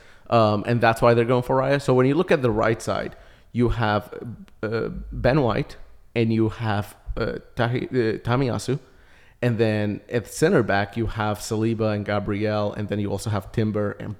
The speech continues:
and Ben White, who can play there, who Tamiyasu can also play there. So now you have that core. And then on the left, you got Zinchenko, you got Timber. Uh,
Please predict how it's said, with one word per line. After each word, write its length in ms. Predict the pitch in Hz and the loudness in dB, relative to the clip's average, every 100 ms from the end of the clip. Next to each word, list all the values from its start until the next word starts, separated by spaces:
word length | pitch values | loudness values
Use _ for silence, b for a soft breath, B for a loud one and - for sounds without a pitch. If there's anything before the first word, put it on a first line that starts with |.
| - | -2
and 240 | 123 110 | -2 0
Ben 240 | 113 110 104 | 0 0 2
White, 320 | 110 117 170 | 2 2 4
who 120 | 147 | 2
can 160 | - 113 | 2 0
play 140 | 110 | 2
there, 180 | 107 110 B B | 0 0 B B
who 140 | - 120 | -8 -6
Tamiyasu 580 | - 120 117 120 120 - | -2 0 2 2 0 -2
can 120 | 110 | 0
also 260 | 120 - | 0 0
play 220 | 110 98 98 | -2 -2 -2
there. 240 | 101 98 B B | -4 -6 B B
So 120 | - 110 | -4 0
now 160 | 117 | 2
you 160 | 123 117 | 4 4
have 220 | 110 98 | 2 2
that 260 | 110 107 - | 0 0 -2
core. 260 | 110 101 | 0 0
And 120 | - 110 | 0 -2
then 100 | 110 | -2
on 120 | 113 | -2
the 60 | |
left, 260 | 110 151 - | -2 -2 -4
you 80 | 110 | -2
got 140 | 101 | -2
Zinchenko, 520 | 98 104 - 107 107 | -2 -6 -2 -4 -4
you 80 | 113 | -6
got 200 | 110 - | -6 -6
Timber. 360 | - 104 104 107 b b b - | -6 -2 -4 -6 b b b -14
Uh, 140 | - | -6